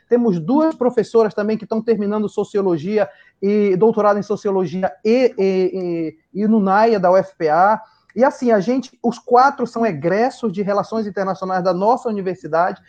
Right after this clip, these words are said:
então assim, a gente trabalha essa parceria para que a gente possa, do Oiapoque ao Chuí, de Belém a Foz,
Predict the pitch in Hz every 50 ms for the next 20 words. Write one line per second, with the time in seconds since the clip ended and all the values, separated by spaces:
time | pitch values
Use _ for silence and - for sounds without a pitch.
0 | _ _ _ - - - - - 254 202 139 - - - - 180 196 262 240 277
1 | 254 208 175 175 - - 262 190 - 226 214 190 226 240 269 277 269 - 240 240
2 | - 220 214 - - 202 190 214 233 254 247 254 - _ _ - 220 226 - 247
3 | 233 247 247 247 262 - - 220 208 180 - - - 135 - _ _ - 147 139
4 | 175 214 233 240 233 214 190 - - 240 247 269 302 294 - - 285 - - -
5 | 233 240 269 - - - 269 254 240 233 220 180 123 - _ _ _ _ _ -
6 | - - - 139 180 226 196 190 247 233 220 196 202 - 302 302 311 - - -
7 | 220 226 220 - - - 233 247 262 240 180 - -